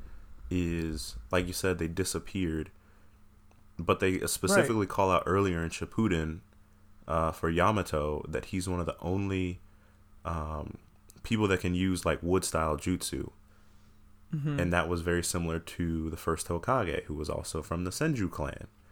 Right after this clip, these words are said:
Speaker 1: So
Speaker 2: Right.
Speaker 1: why aren't there more Senju users, like, Senju clansmen?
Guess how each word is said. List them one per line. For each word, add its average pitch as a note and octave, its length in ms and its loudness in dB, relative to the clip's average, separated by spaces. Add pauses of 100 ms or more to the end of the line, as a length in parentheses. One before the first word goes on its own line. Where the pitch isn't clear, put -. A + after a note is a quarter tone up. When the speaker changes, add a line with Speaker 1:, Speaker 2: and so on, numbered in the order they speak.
(420)
Speaker 1:
So F#2 360 2
Speaker 2:
Right. E2+ 300 2
Speaker 1:
why F2+ 340 4
aren't A2+ 200 2
there G2 160 2
more F2+ 380 2
Senju F2 600 -2
users, D#2+ 760 -4
like, E2 260 -2 (200)
Senju F2 960 0
clansmen? F2 680 -2